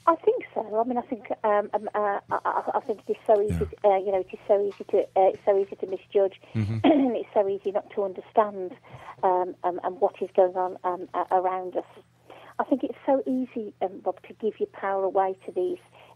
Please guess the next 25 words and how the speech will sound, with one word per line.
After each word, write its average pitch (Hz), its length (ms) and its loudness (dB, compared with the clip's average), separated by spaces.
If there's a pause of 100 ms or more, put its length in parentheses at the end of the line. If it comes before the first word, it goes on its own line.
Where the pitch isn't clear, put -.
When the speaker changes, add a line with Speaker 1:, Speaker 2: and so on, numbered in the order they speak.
(100)
Speaker 1:
to - 60 -20
darkness, 185 600 2
Speaker 2:
Yes. 92 340 0 (360)
Speaker 1:
and - 140 -6
to 208 100 4
allow 196 300 2
it - 120 -4 (180)
to, - 120 -2
uh, 190 140 4
and, 185 220 -4
and 190 100 -8 (100)
to 190 100 2
allow 190 240 2
it - 120 -4
to - 160 -18
take 185 240 -2
over. 185 340 0 (460)
And 196 120 -2
it's 190 220 -2
so 214 160 8
easy 208 300 2 (320)
to 226 80 -2 (100)
deny 208 380 0
it's - 120 -4 (100)
happening 220 320 -10